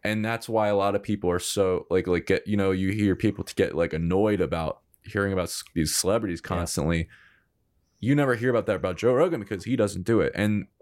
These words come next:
Speaker 1: one of the things about that that I think is interesting is the only way people hear about him is through his podcast,
Speaker 2: Yeah.
Speaker 1: through his channel. He doesn't engage in any news or
Speaker 2: He
Speaker 1: media.
Speaker 2: controls the,
Speaker 1: He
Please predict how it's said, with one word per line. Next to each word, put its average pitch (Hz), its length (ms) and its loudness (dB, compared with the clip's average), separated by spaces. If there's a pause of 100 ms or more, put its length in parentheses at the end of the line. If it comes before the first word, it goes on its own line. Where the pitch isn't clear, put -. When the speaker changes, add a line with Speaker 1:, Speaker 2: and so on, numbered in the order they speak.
(140)
Speaker 1:
one 117 160 2
of 104 60 0
the 98 60 0
things 123 340 -2
about 95 280 -2
that 92 280 -4
that 87 100 -4
I 90 60 0
think 90 180 -6
is 82 100 -2
interesting 90 480 0
is 80 220 0 (1300)
the 104 140 2
only 131 200 0
way 113 220 2
people 107 180 -2
hear 117 220 2
about 104 240 2
him 98 80 -4
is 92 120 -6
through 110 140 2
his 92 100 0
podcast, - 800 -6
Speaker 2:
Yeah. 127 120 -2
Speaker 1:
through 107 100 4
his 127 240 -2
channel. 113 480 -2
He 107 100 0
doesn't 123 340 0 (320)
engage 107 480 4
in 104 60 0
any 101 180 0
news 98 420 4
or 87 60 2
Speaker 2:
He 76 140 2
Speaker 1:
media. 87 300 2
Speaker 2:
controls 104 400 2
the, 95 120 2
Speaker 1:
He 92 60 4